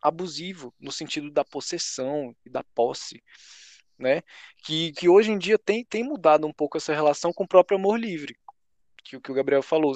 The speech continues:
que é uma questão de menos posse e de mais vivência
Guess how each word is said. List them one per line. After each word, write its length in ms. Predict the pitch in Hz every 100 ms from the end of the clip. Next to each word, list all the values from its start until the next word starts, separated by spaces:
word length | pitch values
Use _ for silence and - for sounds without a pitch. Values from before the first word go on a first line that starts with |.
| -
que 80 | 147
é 40 |
uma 120 | 143
questão 340 | 151 160 - 165
de 100 | 165
menos 460 | 160 165 277 277
posse 560 | - - 165 220 - 120 - -
e 80 |
de 120 | 147 151
mais 260 | 151 196
vivência 640 | 190 214 147 170 214 -